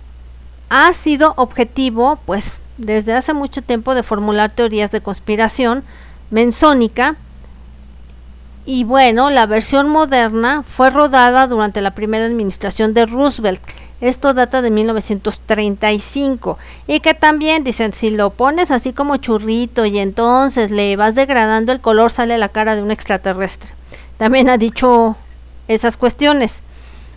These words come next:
El simbolismo mensónico y místico se ha utilizado en la moneda desde un principio, o sea, no es de ahorita. Y fue empl-, empleado como un medio para distinguir el dinero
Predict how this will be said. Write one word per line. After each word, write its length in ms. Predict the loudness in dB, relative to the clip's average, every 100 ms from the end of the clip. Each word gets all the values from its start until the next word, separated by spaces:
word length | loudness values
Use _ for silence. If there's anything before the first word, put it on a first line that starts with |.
| -20 -20 -18 -2
El 160 | -2
simbolismo 640 | 0 2 4 4 4 6 4
mensónico 880 | 4 2 4 4 2 0 0 0 -2
y 180 | -4 -2
místico 640 | 2 0 -2 -6 -2 -2 -2 -14 -20 -20 -20 -20 -20 -20 -4
se 100 | 4
ha 80 | 4
utilizado 540 | 4 0 0 0 0
en 80 | 2
la 80 | 0
moneda 840 | 0 -2 0 0 2 4 4 2 -4 -18 -8
desde 460 | 0 0 2 0 -2 -8 -20 -20 -20 -20 -20 -20 -20 -6
un 220 | -4 -2
principio, 640 | 0 0 0 -2 -2 -6 -8
o 120 | -8
sea, 160 | -2 0
no 140 | 2
es 100 | 4
de 60 | 4
ahorita. 460 | 4 2 -2 -4 -6 -20 -20 -20 -20 -20 -4
Y 120 | 0 4
fue 200 | 6 6
empl-, 360 | 6 2 0 -2
empleado 600 | -4 0 4 4 4 2
como 320 | 0 0 0
un 100 | 2
medio 260 | 0 0
para 220 | 0 0 0
distinguir 640 | -4 -4 -4 0 -2 0
el 160 | -2 0
dinero 560 | 0 2 2 2 0